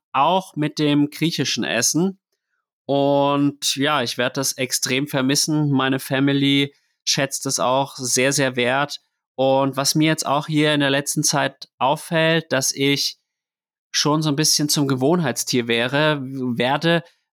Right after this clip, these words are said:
was ja auch ziemlich normal ist. Ich bin hier jetzt seit zwei Monaten und man geht dann doch immer mehr zu den Orten,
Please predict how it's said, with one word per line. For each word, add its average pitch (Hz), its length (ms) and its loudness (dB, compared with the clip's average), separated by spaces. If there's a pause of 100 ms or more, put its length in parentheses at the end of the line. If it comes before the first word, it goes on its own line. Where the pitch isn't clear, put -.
(340)
was - 220 0
ja 156 140 0
auch 147 260 0
ziemlich 156 340 0
normal 131 420 2
ist. 170 120 -2
Ich 139 140 -4
bin 143 140 0
hier 147 120 2
jetzt 135 220 -2
seit 127 280 -2
zwei 123 300 -2
Monaten 175 680 2 (520)
und 143 540 2
man 139 220 -2
geht 175 240 -2
dann 165 160 2
doch 165 300 -2
immer 180 340 2
mehr 160 400 0
zu - 160 -2
den 147 360 0
Orten, 156 720 0